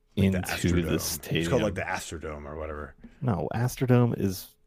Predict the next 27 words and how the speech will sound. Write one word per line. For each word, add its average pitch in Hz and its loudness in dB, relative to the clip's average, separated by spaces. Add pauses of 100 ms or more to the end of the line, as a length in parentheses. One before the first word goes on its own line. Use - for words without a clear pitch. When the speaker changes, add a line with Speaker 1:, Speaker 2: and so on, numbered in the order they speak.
Speaker 2:
Houston. 92 0
Speaker 1:
Houston's, 101 -2
but 104 0
they 104 2
do 113 -2
the, 104 -2
they 113 -2
did 107 -2
the 104 -4
same 117 -4
thing. 139 4
It 80 -8
was 98 -8
like 95 -2
the, 101 2
like, 135 10 (140)
like 110 12
Speaker 2:
Metrodome. 85 4 (1700)
Speaker 1:
Yes. - -4
Speaker 2:
Yeah, 170 12
it 117 12
was 120 8
the 123 2
same 139 2 (180)
Speaker 1:
Same 131 0
technology. 120 4
Speaker 2:
general 127 6